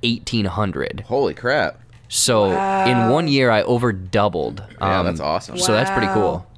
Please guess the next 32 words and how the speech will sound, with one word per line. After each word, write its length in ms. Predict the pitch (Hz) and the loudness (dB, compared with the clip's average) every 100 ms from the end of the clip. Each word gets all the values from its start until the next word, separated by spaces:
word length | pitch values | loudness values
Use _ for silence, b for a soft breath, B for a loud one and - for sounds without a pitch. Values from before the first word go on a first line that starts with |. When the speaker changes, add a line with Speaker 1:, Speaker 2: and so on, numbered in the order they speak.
| - - - - - - - | -20 -20 -20 -20 -20 -20 -14
Speaker 3:
That's 340 | - 214 220 214 | -4 0 0 -2
amazing. 520 | 175 180 190 165 160 | -2 0 0 -2 -2
That 140 | 196 | -2
is 140 | 196 160 | -2 -2
really 320 | 175 180 175 | -4 -4 -4
c-, 80 | - B B | -10 B B
it's 160 | 247 190 | -2 0
Speaker 1:
Yeah. 40 | |
Speaker 3:
cool 240 | 370 392 196 | 2 2 2
because 600 | 208 233 240 220 202 - B B B | 0 2 4 4 2 -2 B B B
you 200 | 208 240 | 0 2
think 340 | 269 294 285 | 2 2 2
back 360 | 214 233 269 - | 2 2 0 0
to, 120 | 254 | 2
like, 440 | 220 196 180 - - B B B B - | 2 2 -2 -6 -20 B B B B -8
y-, 180 | 208 208 | -6 0
I, 180 | 220 226 214 | 2 2 2
I 100 | 220 | 2
don't 100 | 214 | 4
know 200 | 190 185 | 4 2
if 100 | 208 | 0
you 100 | 202 | 0
can 160 | 196 | 0
probably 320 | 196 196 185 | 2 2 2
remember 340 | 175 175 226 208 | 2 2 2 2
this, 180 | 180 170 | 2 0
but, 140 | 180 | 0
like, 180 | 180 175 | -2 0
your 120 | 190 | -2
five 360 | - 202 196 175 | 0 0 0 0
hundredth 380 | 185 175 175 - | -2 -2 -2 -4
subscriber, 800 | 160 - 160 147 139 - 185 | -6 -6 -6 -8 -10 -10 -12